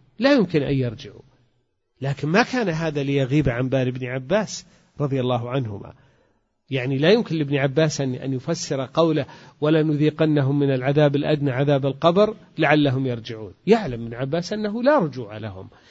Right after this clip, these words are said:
لكن يحمل ذلك على ما؟ على أن تخويفهم بهذا العذاب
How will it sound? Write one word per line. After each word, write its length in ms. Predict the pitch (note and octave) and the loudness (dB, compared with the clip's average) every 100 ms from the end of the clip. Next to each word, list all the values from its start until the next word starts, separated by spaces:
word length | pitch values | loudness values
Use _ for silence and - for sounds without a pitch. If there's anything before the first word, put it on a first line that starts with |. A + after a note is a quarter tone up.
| - _ - | -20 _ -2
لكن 680 | D#3 D#3+ D#3+ D3+ C#3 B2 C3+ D#3 _ _ _ _ _ _ D#3+ | 0 0 -2 -6 -6 -8 -10 -18 _ _ _ _ _ _ 0
يحمل 460 | G#3+ - F3 D3 | 0 0 -2 -2
ذلك 480 | C#3+ C3+ B2 A#2 - | 0 -2 -4 -6 -4
على 240 | C#3+ B2+ | -2 -2
ما؟ 220 | A2 G#2+ - _ _ _ _ - | -6 -10 -14 _ _ _ _ -8
على 240 | C3 D3 | -4 -2
أن 600 | C#3+ F3+ F#3+ F3+ D3 B2+ - - _ _ _ _ _ | -2 -2 -2 0 -2 -6 -12 -20 _ _ _ _ _
تخويفهم 880 | - C#3+ - B3+ E4 A3+ F3 E3 D#3 | -4 -2 4 6 6 4 0 0 0
بهذا 380 | D#3 G3 B3 F#3+ | 2 4 4 2
العذاب 600 | D3 C#3 B2+ B2+ F3 | 2 0 0 0 -2